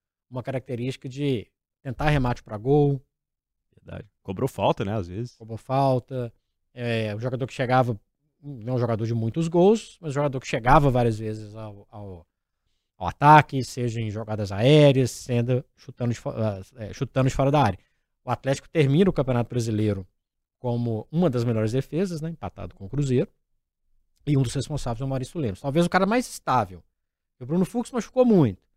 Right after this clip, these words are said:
Speaker 1: O Igor Rabelo ficou muito tempo fora. O Gemerson fez altos e baixos.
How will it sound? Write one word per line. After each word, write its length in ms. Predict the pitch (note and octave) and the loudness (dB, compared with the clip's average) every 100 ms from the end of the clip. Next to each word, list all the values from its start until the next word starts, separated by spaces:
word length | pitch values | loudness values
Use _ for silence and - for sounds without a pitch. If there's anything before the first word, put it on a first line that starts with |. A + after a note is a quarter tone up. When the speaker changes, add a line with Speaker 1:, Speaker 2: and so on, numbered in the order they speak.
| _ _ - | _ _ -10
Speaker 1:
O 60 | |
Igor 140 | D#3 F#3 | -2 0
Rabelo 300 | F#3 F#3+ G#3+ | 0 0 -2
ficou 160 | - | -4
muito 140 | A#3 - | -4 -4
tempo 200 | A#3 - | -8 -6
fora. 500 | G#3+ E3+ A#2+ G#2+ - | 2 2 2 -2 -10
O 80 | C#3+ | -8
Gemerson 420 | B2 D#3 G#3 - | -6 -6 -6 -10
fez 200 | G3+ G#3+ | -10 -4
altos 180 | G#3+ A3+ | -2 -2
e 60 | A#3+ | 2
baixos. 500 | F#3+ B2+ F#2 - | 4 4 0 -14